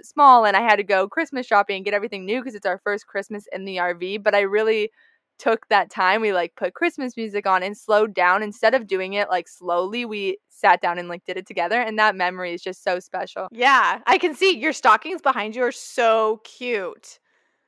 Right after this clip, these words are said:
Speaker 1: Thanks,
Speaker 2: Those
Speaker 1: I'm
Speaker 2: are
Speaker 1: so
Speaker 2: so
Speaker 1: excited.
Speaker 2: fun.
Speaker 1: <laughs>
Speaker 2: Did you get a tree for your R V?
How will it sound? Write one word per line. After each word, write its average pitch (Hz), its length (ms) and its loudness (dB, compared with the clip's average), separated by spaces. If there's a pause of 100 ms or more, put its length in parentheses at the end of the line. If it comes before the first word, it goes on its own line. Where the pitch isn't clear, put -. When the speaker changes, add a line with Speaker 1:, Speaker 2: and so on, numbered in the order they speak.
Speaker 1:
Thanks, 233 260 -4
Speaker 2:
Those 254 80 -4
Speaker 1:
I'm 302 80 -8
Speaker 2:
are 269 40 -10
Speaker 1:
so 226 160 0
Speaker 2:
so 247 280 6
Speaker 1:
excited. 196 140 -4
Speaker 2:
fun. 226 720 -4 (100)
Speaker 1:
<laughs> - 320 -20
Speaker 2:
Did 254 180 -6
you 311 160 0
get 262 200 0
a 262 80 -6
tree 247 260 -4
for 247 160 -8
your 226 160 -2
R 196 220 2
V? 190 360 -12